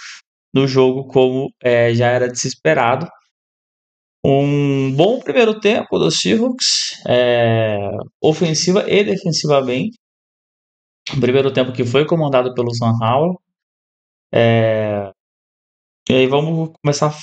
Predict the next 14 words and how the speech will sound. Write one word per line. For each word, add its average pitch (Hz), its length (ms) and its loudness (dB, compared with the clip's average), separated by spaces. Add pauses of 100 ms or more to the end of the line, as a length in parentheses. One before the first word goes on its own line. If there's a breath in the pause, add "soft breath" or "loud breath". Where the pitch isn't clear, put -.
(240)
vamos 160 240 2
dividir 175 280 -2
por 175 220 0
partes, - 400 -8
né? 117 160 0
O 120 80 -2
primeiro 143 380 0
tempo, 165 260 -2
parte 165 220 -2
ofensiva. 165 500 -2 (1600)
O 175 100 2
Sam 208 260 2
Howell, 156 640 2
ele 123 1160 0